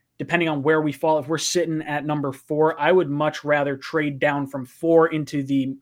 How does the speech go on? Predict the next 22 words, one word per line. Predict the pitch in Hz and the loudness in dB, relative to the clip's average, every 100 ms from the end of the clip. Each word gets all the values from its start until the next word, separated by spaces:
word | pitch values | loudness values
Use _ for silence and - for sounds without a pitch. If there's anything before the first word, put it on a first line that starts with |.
| - | -2
early | 160 160 156 139 | 0 2 0 -4
teens | 139 180 175 180 175 | -6 -4 -2 0 0
or | 180 | -2
so, | - 180 | 2 2
try | 175 160 | 2 0
to | 151 | -2
pick | 165 156 | -2 -6
up | |
a | 139 | -6
first | - 165 156 | -4 -4 -4
for | - | -8
next | 135 147 160 - | -4 -4 -4 0
year | 185 190 - - _ | 2 2 -4 -20 _
and | 156 | -6
take | 151 156 | 0 0
a | 151 | 0
receiver, | 139 - 151 143 | -4 2 2 2
a | 139 | 0
linebacker, | 139 139 139 135 131 131 | 0 0 -2 -4 -4 -6
a | |
guard | 123 131 135 135 - _ _ | -4 -2 0 -2 -4 _ _
there, | 127 120 147 156 180 196 | -16 -4 0 2 2 -2